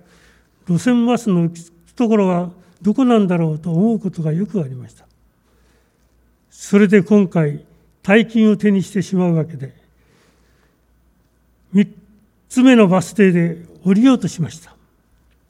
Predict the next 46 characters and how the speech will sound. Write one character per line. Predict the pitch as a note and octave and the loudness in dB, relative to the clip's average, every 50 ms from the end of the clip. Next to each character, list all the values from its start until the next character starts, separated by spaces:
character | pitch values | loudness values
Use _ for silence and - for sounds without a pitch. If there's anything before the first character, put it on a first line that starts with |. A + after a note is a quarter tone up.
| _ _ _ _ - - - | _ _ _ _ -14 -4 2
き | G#3+ G3+ | 4 4
な | F#3 F3+ | 4 4
バ | E3+ F3 - | 4 2 0
ス | - G3+ | 0 2
に | F3+ E3 | 2 2
乗 | E3+ F#3+ G#3 | 4 2 2
り | G#3+ G3+ | 0 0
て、 | D#3 - D3 C3 C3 - _ _ _ _ _ _ _ _ _ _ | -2 -6 -12 -12 -14 -18 _ _ _ _ _ _ _ _ _ _
私 | - D#3+ D#3+ G3+ - - G#3 | -6 -2 0 0 0 0 0
は | F#3 F#3 F3 | 0 0 0
は | C3+ | -2
し | - - A3+ | -4 -4 -2
ゃ | A3+ | -2
い | A3+ G#3+ | 0 0
で | G#3+ G3 | -2 -2
い | F#3 | -2
ま | F3 G3 F#3 | -2 -4 -6
し | - - | -6 -10
た。 | - _ _ - - _ _ _ _ _ _ _ _ _ _ _ _ _ _ _ _ _ _ _ _ _ _ _ _ _ _ _ _ _ _ _ _ _ _ | -20 _ _ -20 -20 _ _ _ _ _ _ _ _ _ _ _ _ _ _ _ _ _ _ _ _ _ _ _ _ _ _ _ _ _ _ _ _ _ _
し | _ - - | _ -6 0
か | - A3 | 0 0
し、 | - - - - - _ _ _ - | 0 -2 -12 -20 -20 _ _ _ -8
弟 | F#3+ F#3 - B3 A#3 A3 A3 A3 G3+ | -6 -4 -2 0 0 0 0 0 0
は | G3 F#3 | 0 0
そ | - - A#3 B3+ | -2 -2 -2 -2
う | B3 | -2
で | G3+ | -2
は | F#3 E3 | -2 -2
あ | D#3 D3 | 0 0
り | D#3+ | 0
ま | F3+ G#3 | -2 -2
せ | G3+ A3 G3+ | -2 -2 -2
ん | E3 C#3+ | -4 -4
で | - D#3+ | -8 -14
し | - | -20
た。 | - _ _ _ _ _ _ _ _ _ _ _ _ _ _ _ _ _ _ _ _ _ _ _ _ _ _ _ _ _ _ _ _ _ _ - | -20 _ _ _ _ _ _ _ _ _ _ _ _ _ _ _ _ _ _ _ _ _ _ _ _ _ _ _ _ _ _ _ _ _ _ -6
弟 | F3+ F3+ - G#3+ G3+ G3+ F3+ G#3 F#3 | -6 -4 0 0 0 2 2 0 0
が | F3 F3 | 0 0
泣 | F3 F#3+ F3+ F3+ | 0 -2 -2 -2
き | |
出 | G#3 A#3+ | -4 -4
し | - - | -4 -4
て | - G#3+ | -4 -6
し | G3 - - F3 | -6 -2 -2 0
ま | E3+ F3 | 0 0
い、 | D#3+ C#3 C3+ | -2 -4 -6